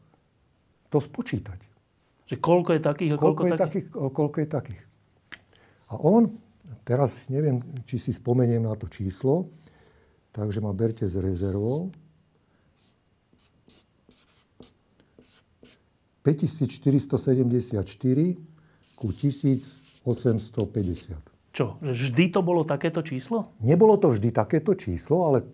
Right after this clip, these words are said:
Speaker 1: keď spočítal všetkých potomkov žltých a zelených, tak zistil, že keď ich dá všetkých dokopy, tak mu vyšli takéto čísla. Bolo päťtisíc päťsto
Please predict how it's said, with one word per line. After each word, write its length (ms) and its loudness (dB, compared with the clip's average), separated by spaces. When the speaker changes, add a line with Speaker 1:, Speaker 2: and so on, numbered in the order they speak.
Speaker 1:
keď 160 2
spočítal 560 -2
všetkých 400 -8
potomkov 640 -2
žltých 480 2
a 80 -10
zelených, 560 -4
tak 220 2
zistil, 680 2
že 160 -4
keď 140 0
ich 60 0
dá 100 4
všetkých 400 0
dokopy, 560 2
tak 140 4
mu 100 4
vyšli 480 0
takéto 400 4
čísla. 400 -4
Bolo 240 2
päťtisíc 640 -2
päťsto 480 0